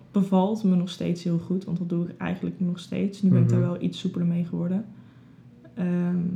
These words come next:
Speaker 1: maar ik voelde me gewoon prima. Ik had niet het idee dat ik te weinig energie had om
Speaker 2: Nee.
Speaker 1: alles te doen wat ik, eh,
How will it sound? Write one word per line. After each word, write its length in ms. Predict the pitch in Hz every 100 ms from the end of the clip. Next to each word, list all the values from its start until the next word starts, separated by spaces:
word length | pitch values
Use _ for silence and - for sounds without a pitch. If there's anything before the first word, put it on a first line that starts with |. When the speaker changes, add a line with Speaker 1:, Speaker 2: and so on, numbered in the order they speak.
| 190 208 220 - - -
Speaker 1:
maar 200 | 185 -
ik 100 | 196
voelde 320 | 233 254 262
me 140 | 185 180
gewoon 460 | 180 175 175 175 180
prima. 360 | 208 190 160
Ik 100 | 190
had 100 | 180
niet 220 | 190 190
het 120 | 196 -
idee 240 | 190 190
dat 160 | 185 190
ik 260 | 180 - - - _ - - - _ - - -
te 120 | 190
weinig 340 | 190 190 190 -
energie 420 | 185 170 175 165
had 320 | 160 160 - -
om 140 | 170
Speaker 2:
Nee. 160 | 120 110
Speaker 1:
alles 260 | 165 165 165
te 60 |
doen 120 | 165
wat 140 | 165 165
ik, 180 | -
eh, 60 | -